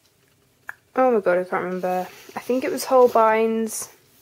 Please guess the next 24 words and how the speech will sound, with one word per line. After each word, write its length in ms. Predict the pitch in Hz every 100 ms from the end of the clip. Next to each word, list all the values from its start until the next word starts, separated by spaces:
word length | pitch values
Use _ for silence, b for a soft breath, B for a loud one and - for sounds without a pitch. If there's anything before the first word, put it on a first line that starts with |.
| _ _ -
for 60 |
this, 520 | 214 208 202 - - - b b b
Faber-Castell 600 | - 214 196 208 196 -
Polychromos 680 | 190 190 190 196 190 190 -
for 100 | -
the 80 | 196
leaves, 680 | 220 254 247 247 240 - - b b b b
Polychromos 640 | - 220 208 196 196 190 -
for 220 | 208 196
the, 340 | 190 185 180 -
the 140 | 196 185 -
bird, 440 | 156 156 165 175 -
and 120 | 208
then 120 | 202
I 80 | 208
went 320 | 262 285 277
over 480 | 233 226 208 202 202
the 400 | 196 202 196 196 - B B
flowers 680 | - - 277 262 254 247 -
with 320 | 196 196 -
a 240 | 202 196 196
Uniball 480 | 196 196 190 190
Signo 400 | - - 214 202
Silver. 560 | 190 - 208 196 -